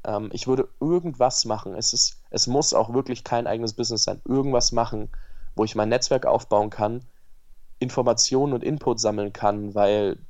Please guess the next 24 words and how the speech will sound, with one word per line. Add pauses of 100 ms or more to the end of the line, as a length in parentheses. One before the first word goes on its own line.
(160)
du
kriegst
Erfahrungen
durch
Netzwerk (460)
und
kannst
dann (460)
alles
viel,
viel
schneller
umsetzen,
wenn
du
die
zündende
Idee
hast.
Ich
würde
nicht
akribisch
versuchen,